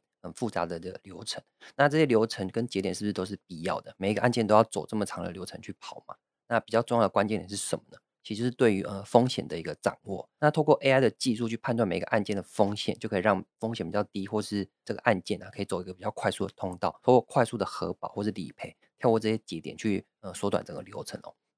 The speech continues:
那个当中的流程跟节点啊，其实很多都要一些实体文件的一些佐证，比如说申请书要写很多文件啊，呃，附上一些不同的单据证明，像是医疗收据啊、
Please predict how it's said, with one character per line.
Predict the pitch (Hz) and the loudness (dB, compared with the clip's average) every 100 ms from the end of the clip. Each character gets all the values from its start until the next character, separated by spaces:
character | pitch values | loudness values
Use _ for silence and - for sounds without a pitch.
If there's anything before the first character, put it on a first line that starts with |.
| - | -8
那 | 147 143 | 0 4
个 | 113 | 4
当 | - 135 | 4 2
中 | 131 131 | 4 2
的 | |
流 | 98 98 101 | 2 -2 -2
程 | 95 92 | -2 -2
跟 | 107 | -4
节 | 120 98 92 | -6 -6 -4
点 | 90 | -6
啊， | 95 | -6
其 | 101 104 | -6 -4
实 | 107 - - | -4 -6 -8
很 | 95 | 0
多 | 113 | 6
都 | 113 | 10
要 | 110 | 10
一 | |
些 | - 107 | 8 0
实 | - 95 | 0 -6
体 | 95 | -6
文 | 90 92 | -6 -2
件 | 101 | -2
的 | 95 | 0
一 | |
些 | 95 95 | -2 -6
佐 | - - | -8 -12
证， | - 92 - - - | -12 -16 -16 -20 -8
比 | |
如 | 95 | -2
说 | 120 | 0
申 | 127 | 2
请 | 107 | 2
书 | 110 | 2
要 | 104 | 2
写 | 95 | 0
很 | 90 | -6
多 | 95 | -4
文 | 90 92 | -6 -10
件 | - 95 64 | -8 -8 -8
啊， | - _ _ | -12 _ _
呃， | 98 | -10
附 | 95 110 | -4 0
上 | 110 | 0
一 | 107 | 0
些 | 107 | 0
不 | 110 | -4
同 | 101 | -6
的 | 87 | -8
单 | - 95 | -4 -4
据 | 95 98 - | -4 -8 2
证 | 120 - | 2 2
明， | 65 - - _ - | -10 -20 -20 _ -6
像 | 110 | -4
是 | 104 | -2
医 | - 101 | -2 0
疗 | 92 | 0
收 | 90 98 95 | 0 -2 -2
据 | 92 90 | -4 -4
啊、 | 87 92 | -2 -4